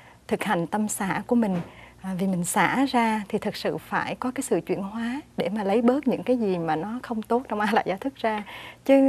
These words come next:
nếu mình làm không có đúng á, thì chúng ta lại còn tích chứa càng ngày càng nhiều hơn trong A Lại Gia thức của mình. Mà như vậy thì thực sự là mình không có tiến bộ được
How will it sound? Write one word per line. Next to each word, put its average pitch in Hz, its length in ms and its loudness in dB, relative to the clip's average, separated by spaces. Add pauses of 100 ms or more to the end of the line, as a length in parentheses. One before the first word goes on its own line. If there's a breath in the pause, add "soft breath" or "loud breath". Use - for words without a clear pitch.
nếu 247 140 8
mình 240 140 6
làm 180 160 4
không 220 120 -2
có 254 120 2
đúng 254 300 4
á, 330 60 -2 (280 loud breath)
thì 175 140 -6
chúng 226 120 -2
ta 226 160 -4
lại 175 120 -2
còn 175 160 -4
tích 285 180 -2 (220)
chứa 254 260 4 (120)
càng 202 240 -2
ngày 190 140 0
càng 196 240 -4
nhiều 190 180 0
hơn 226 280 -4 (520 loud breath)
trong 214 460 -2 (120)
A 220 120 -4
Lại 175 160 -4
Gia 208 100 -6
thức - 180 -12
của 196 80 -4
mình. 208 220 -2 (560 loud breath)
Mà 208 100 -6
như 202 180 -2
vậy 196 360 -4
thì 208 120 -4
thực 196 160 -6
sự 185 160 -4
là 190 120 -4
mình 190 140 -4
không 226 200 -8
có 262 160 -4
tiến 254 160 0
bộ 185 160 2
được 175 100 -4